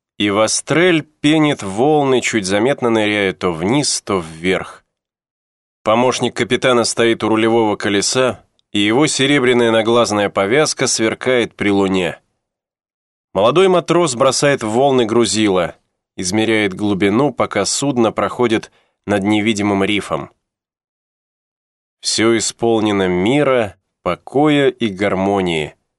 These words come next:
Плеск волн усиливает чувство отъединенности от всего света,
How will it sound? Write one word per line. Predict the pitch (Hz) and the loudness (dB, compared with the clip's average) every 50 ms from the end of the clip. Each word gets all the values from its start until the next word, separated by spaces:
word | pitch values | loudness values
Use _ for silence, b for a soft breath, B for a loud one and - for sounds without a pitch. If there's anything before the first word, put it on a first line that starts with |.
| _ _ _ _ _ _ _ _ _ _ _ _ _ - | _ _ _ _ _ _ _ _ _ _ _ _ _ -4
Плеск | 107 107 117 117 - - - - | -2 0 0 0 0 -2 -4 -4
волн | 104 101 120 135 147 139 123 113 | -2 0 0 2 2 2 2 2
усиливает | 104 98 - - 123 117 117 110 107 104 98 - | 0 -2 -2 -2 0 0 2 2 2 0 -2 -2
чувство | - - 123 117 - - - 107 104 98 90 - _ _ _ _ _ _ _ | -4 -4 -2 -2 -2 -2 -2 -2 -2 -2 -2 -6 _ _ _ _ _ _ _
отъединенности | 107 110 - 113 117 107 110 120 123 135 139 131 110 98 95 87 - - 95 | -6 -4 -2 -2 -2 0 0 0 2 2 2 2 0 0 -2 -4 -4 -4 -4
от | 90 - | -4 -4
всего | - - - 104 101 104 98 | -6 -4 -4 -2 -2 -2 -2
света, | - - - 104 110 113 101 - 87 82 76 - | -2 -4 -2 -2 0 0 -2 -2 -4 -6 -6 -8